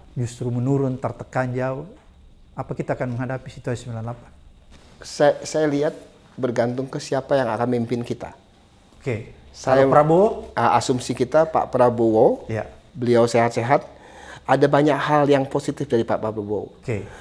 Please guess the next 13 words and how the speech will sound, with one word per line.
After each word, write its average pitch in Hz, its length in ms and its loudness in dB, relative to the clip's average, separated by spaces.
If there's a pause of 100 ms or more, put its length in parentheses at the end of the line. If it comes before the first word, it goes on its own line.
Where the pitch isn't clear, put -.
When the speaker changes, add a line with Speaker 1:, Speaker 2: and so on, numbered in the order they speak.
(180)
Speaker 2:
Exposure 165 640 2
Pak 147 160 2
Prabowo 120 640 2
pada 127 160 2
pergaulan 120 640 4
internasional 127 640 0
itu 185 160 -8
sudah 135 320 0
sejak 120 480 0
dia 120 320 2
masih, 120 480 -6 (160)
apa 117 240 -4
istilahnya, 113 400 -6